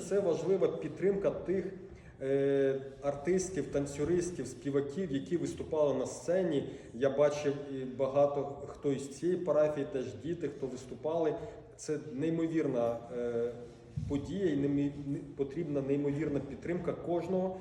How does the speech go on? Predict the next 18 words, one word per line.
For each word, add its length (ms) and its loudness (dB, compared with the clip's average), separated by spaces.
своєю 460 2
особистою 560 0
участю. 460 -8
Бо 120 -4
хтось 340 4
думає: 460 2
"Ой, 140 6
погана 460 2
погода, 480 2
не 120 2
піду, 600 0
ой, 200 2
мені 240 0
щось 300 -6
сьогодні 380 2
важко 640 4
і 100 -6
далеко 360 2